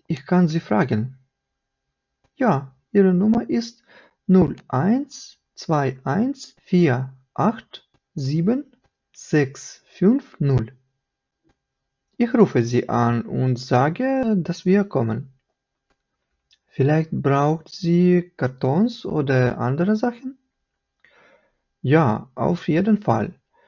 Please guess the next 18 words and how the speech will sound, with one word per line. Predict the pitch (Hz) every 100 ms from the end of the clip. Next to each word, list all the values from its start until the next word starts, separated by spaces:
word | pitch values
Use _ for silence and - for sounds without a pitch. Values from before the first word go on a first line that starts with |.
| _ _ _
Ich | 135 139 - -
nehme | 147 135 180 226 226
ein | 117 104 101
paar. | 110 104 - - _ _ _ _ _ _ _ _ _ _ _ _ _
Sollen | - 143 151 147
wir | 151 165 - -
auch | 135 147 165 - _
Max | 139 113 143 -
fragen? | - 233 240 277 285 _ _ _ _ _ _ _ -
Ja, | 254 131
er | - 170
kann | - 220
sicher | 214 240 247 - 233
helfen. | 269 226 - 113 123 - _ _ _ _ _ _ _ _ _ _ _
Ich | 143 -
schreibe | 180 240 262 147
ihm | - 127 117 120
gleich. | 117 110 110